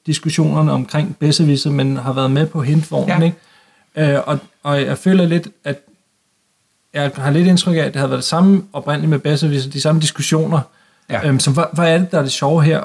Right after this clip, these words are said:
Speaker 1: Øh, og i Hint var det også sådan, det sjove, det er det, der sker på scenen. Vi vil gerne have,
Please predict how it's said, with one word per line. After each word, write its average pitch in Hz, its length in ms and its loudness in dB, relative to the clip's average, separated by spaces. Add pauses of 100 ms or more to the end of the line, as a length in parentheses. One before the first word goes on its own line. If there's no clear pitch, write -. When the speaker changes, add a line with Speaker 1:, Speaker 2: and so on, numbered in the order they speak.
Speaker 1:
Øh, 127 360 -2
og 131 220 -4
i 135 140 -2
Hint 175 240 4
var 156 80 0
det 139 80 -2
også 147 140 -4
sådan, 143 280 -2
det 139 160 -2
sjove, 180 340 2
det 202 160 0
er 175 120 2
det, 180 160 -4
der 190 60 0
sker - 260 -4
på 185 120 -6
scenen. 196 460 4
Vi 175 60 4
vil 160 120 -2
gerne 180 180 2
have, 180 180 2